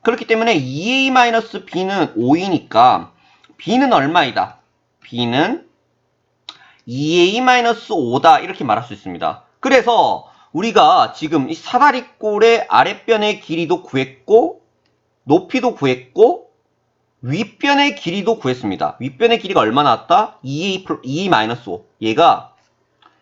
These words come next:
이에이 마이너스 오다. 여기까지 다 구했어요. 이제 게임 끝났죠? 그러니까 사다리꼴의 넓이는 아랫변 더하기 윗변, 가로 닫고 곱하기 높이 곱하기 이분의 일이잖아요.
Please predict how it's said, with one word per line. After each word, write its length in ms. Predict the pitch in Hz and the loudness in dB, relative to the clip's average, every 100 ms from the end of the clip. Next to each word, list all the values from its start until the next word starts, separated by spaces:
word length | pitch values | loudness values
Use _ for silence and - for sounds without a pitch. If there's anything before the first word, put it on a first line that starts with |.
| _ _ - | _ _ -14
이에이 640 | 127 143 165 175 175 190 | -10 -8 -4 -2 -2 0
마이너스 440 | 110 101 120 139 - | 2 2 -2 -8 -4
오다. 580 | 185 190 - 123 131 - | 0 2 4 2 -2 -6
여기까지 420 | 123 143 - 135 | -10 -8 -6 -6
다 160 | 127 117 | -6 -10
구했어요. 400 | - 127 104 90 | -8 -6 -6 -8
이제 240 | 95 85 - | -8 -12 -8
게임 220 | 175 208 | -8 -6
끝났죠? 520 | 339 - - 185 - _ _ - - | -2 -2 -2 -6 -6 _ _ -20 -4
그러니까 200 | 190 - | -4 2
사다리꼴의 1040 | 226 226 220 214 - 208 196 196 208 214 | 2 4 0 -4 -8 -6 -2 -2 0 2
넓이는 540 | 156 147 147 185 151 - | 2 0 -2 -2 -4 -2
아랫변 1040 | 110 117 131 151 - - 196 190 185 190 - _ _ | 2 2 2 -4 -10 -4 -2 0 -4 -8 -14 _ _
더하기 720 | - 107 92 92 170 226 320 _ _ _ _ _ _ _ _ - | 0 4 4 4 -2 -8 -8 _ _ _ _ _ _ _ _ -10
윗변, 760 | 139 - _ - 113 131 214 - _ _ | -8 -10 _ -2 0 0 -4 -16 _ _
가로 240 | - 117 127 | -6 -2 0
닫고 520 | - - - 208 214 | 0 -4 -2 0 0
곱하기 720 | - _ - 156 156 170 175 | -6 _ 2 2 0 -12 -8
높이 540 | 143 101 - 151 156 156 | -8 -8 -8 -2 -2 -2
곱하기 540 | - - 113 113 143 | -6 -2 2 2 -2
이분의 580 | - 131 170 165 180 160 | -14 -12 -10 -6 -4 -4
일이잖아요. 560 | 196 180 127 98 82 | -6 -4 -2 -4 -8